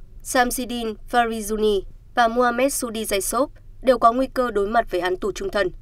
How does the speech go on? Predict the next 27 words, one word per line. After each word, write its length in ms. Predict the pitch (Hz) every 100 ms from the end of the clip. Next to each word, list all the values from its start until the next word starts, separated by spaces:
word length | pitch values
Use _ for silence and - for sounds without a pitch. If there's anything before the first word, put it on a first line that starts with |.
| - - - -
Mizojev 520 | 240 240 226 214 254 269
đã 100 | 247
thừa 100 | 247
nhận 200 | 220 208
là 120 | 202
công 220 | 202 226
dân 160 | 226 214
Tajikistan. 840 | 208 202 196 - 226 - 202 190 - - - - - -
Bốn 180 | 233 269
nghi 100 | 294
phạm 260 | 277 220
bị 140 | 220 214
tạm 200 | 220 185
giam 240 | 190 226 214
cho 120 | 214
đến 160 | 190
ngày 180 | 214 190
hai 120 | 190
mươi 100 | 202
hai 100 | 196
tháng 200 | 180 175
năm, 200 | 208 202 175 - - - -
song 260 | - 214 202
có 120 | 190
thể 160 | 220
lâu 160 | 185 220
hơn 220 | 220 220